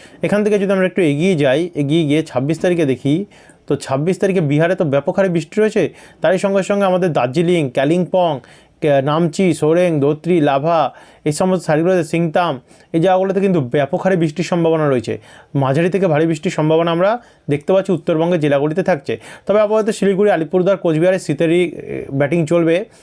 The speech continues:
বৃষ্টি আপাতত আসছে না এই জায়গাগুলিতে, আহ, ছাব্বিশ তারিখে। এবং সাতাশ তারিখে যদি আমরা দেখি, সাতাশ তারিখে ওই সেম একই পরিস্থিতি আমরা লক্ষ্য করতে পারছি। দার্জিলিং, কালিম্পং এদিকগুলোতে বৃষ্টি,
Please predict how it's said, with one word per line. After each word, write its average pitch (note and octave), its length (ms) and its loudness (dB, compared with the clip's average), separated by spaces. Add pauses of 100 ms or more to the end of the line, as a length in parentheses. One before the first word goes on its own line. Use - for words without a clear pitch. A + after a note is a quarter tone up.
(320)
বৃষ্টি D3+ 320 0
আপাতত E3 320 2
আসছে D#3 380 0
না D#3+ 240 -2 (100)
এই C3 100 -2
জায়গাগুলিতে, C3+ 560 0
আহ, - 680 -2
ছাব্বিশ C#3+ 380 -2
তারিখে। D3 280 -2
এবং G3 240 0
সাতাশ F#3 320 -2
তারিখে F#3 320 0
যদি E3 120 0
আমরা D#3+ 200 0
দেখি, F3+ 280 -2 (320)
সাতাশ G3 340 -2
তারিখে F#3 260 0
ওই F3 220 2
সেম D#3+ 360 -2
একই D#3+ 240 0
পরিস্থিতি D#3 440 -2
আমরা D#3 160 2
লক্ষ্য C#3+ 260 -2
করতে D#3+ 200 0
পারছি। D#3 220 0
দার্জিলিং, D3 460 0
কালিম্পং C#3+ 400 -2
এদিকগুলোতে D3 380 0
বৃষ্টি, D3 500 0